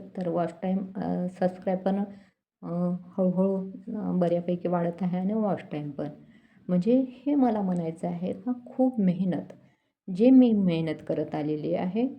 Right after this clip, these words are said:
हीच मेहनत सगळ्यांनाच करावं लागते. पण बरेच असे लोकं आहे, बरेच असे हे आहे का त्यांचे, अ, सबस्क्राईबसुद्धा एक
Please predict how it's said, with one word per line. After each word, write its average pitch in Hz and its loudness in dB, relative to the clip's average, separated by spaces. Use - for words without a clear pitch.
हीच - -4
मेहनत 226 4
सगळ्यांनाच 220 0
करावं 180 -4
लागते. 190 -6
पण 220 4
बरेच 196 4
असे 208 -2
लोकं 160 -2
आहे, 175 -6
बरेच 185 2
असे 175 -4
हे 170 0
आहे 165 -2
का 208 -6
त्यांचे, 214 0
अ, - -8
सबस्क्राईबसुद्धा 220 -2
एक 277 -4